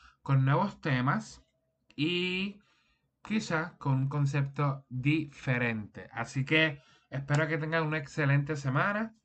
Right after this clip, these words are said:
eh, una excelente despedida de año, que recuerden todo este tiempo, todo este año. Es importante recordar.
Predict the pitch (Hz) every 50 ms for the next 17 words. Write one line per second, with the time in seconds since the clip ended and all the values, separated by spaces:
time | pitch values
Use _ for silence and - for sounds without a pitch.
0 | _ _ _ _ - 113 117 117 113 110 107 104 101 - _ _ - - _ -
1 | - _ - 135 139 135 139 147 147 143 131 127 - - - 127 123 127 135 147
2 | 151 143 139 156 139 135 131 139 - 143 131 123 127 127 127 123 127 143 165 175
3 | 175 170 175 175 175 170 - - - 117 113 113 110 107 - - - - 123 120
4 | - 127 127 143 151 156 156 151 139 139 139 127 131 139 139 - 127 135 139 -
5 | - 127 135 - 131 139 143 151 143 139 160 156 156 143 - _ _ _ _ _
6 | _ _ _ _ _ _ - 147 151 175 190 - - 185 147 135 135 127 117 110
7 | 101 107 - _ - 135 139 143 156 175 165 180 160 165 165 160 151 165 160 160
8 | 143 139 123 113 113 113 107 101 98 -